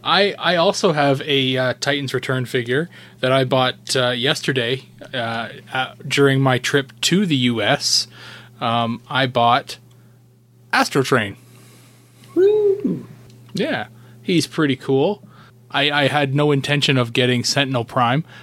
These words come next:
Speaker 1: but, uh, Astro Train, uh, definitely looks a lot better. So, um,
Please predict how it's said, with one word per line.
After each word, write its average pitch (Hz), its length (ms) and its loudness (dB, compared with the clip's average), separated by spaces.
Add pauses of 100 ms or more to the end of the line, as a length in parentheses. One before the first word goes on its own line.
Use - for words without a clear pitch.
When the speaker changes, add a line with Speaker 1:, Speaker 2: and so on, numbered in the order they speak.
(180)
Speaker 1:
but, 123 380 0
uh, 127 200 4
Astro 156 360 -2
Train, 226 460 2
uh, 233 320 2 (360)
definitely 196 460 2
looks 190 240 0
a 165 60 2
lot 170 240 2
better. 151 360 2 (260)
So, 120 540 0
um, 117 360 -4